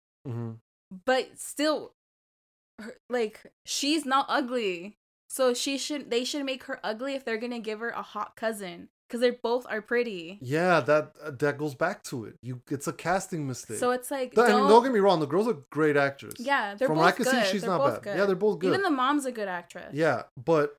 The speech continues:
Speaker 1: when you, and, and then the dad also was in The Office. He was
Speaker 2: Yeah.
Speaker 1: the, the
Speaker 2: Uh, he
Speaker 1: pediatrician.
Speaker 2: played, yeah, he
Speaker 1: Yeah.
Speaker 2: played Kelly's husband,
Speaker 1: Yeah.
Speaker 2: like, in the
Speaker 1: In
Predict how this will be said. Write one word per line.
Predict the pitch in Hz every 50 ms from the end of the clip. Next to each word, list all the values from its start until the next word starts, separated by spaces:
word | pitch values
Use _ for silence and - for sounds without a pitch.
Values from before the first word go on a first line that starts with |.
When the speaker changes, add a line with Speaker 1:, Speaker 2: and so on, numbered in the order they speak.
| _ _ -
Speaker 1:
when | 156 131 131 143 147 147 147
you, | 143 139 135 - _ _ _ _ _ _ _ _ _ _ -
and, | 160 123 143 185 202 175 170 175 190
and | 180 160 170
then | 185 190 185 175 160
the | 160 143
dad | 123 - 151 165 175 170
also | 165 165 147 165
was | 156 147 135 135
in | 135 131
The | 123 123
Office. | 123 131 143 139 - 110 104 104 - - - _ _
He | - 180 -
was | 240 226
Speaker 2:
Yeah. | 220 214 147 135 131 127
Speaker 1:
the, | 113 120 127 123 117 - - - _ -
the | -
Speaker 2:
Uh, | 220 214 214
he | 170 151
Speaker 1:
pediatrician. | 151 147 143 - 180 185 277 -
Speaker 2:
played, | 226 226 214 214 - _ _ _ _ -
yeah, | 233 240 226 233
he | 240 147
Speaker 1:
Yeah. | 143 135
Speaker 2:
played | 127 - 113 -
Kelly's | - 247 233 226 226 226
husband, | - 208 202 202 196 190 196 185 180 185 180 202 - _ _ 151
Speaker 1:
Yeah. | 147 147
Speaker 2:
like, | 143 143 -
in | 101 190
the | 190 190 190
Speaker 1:
In | -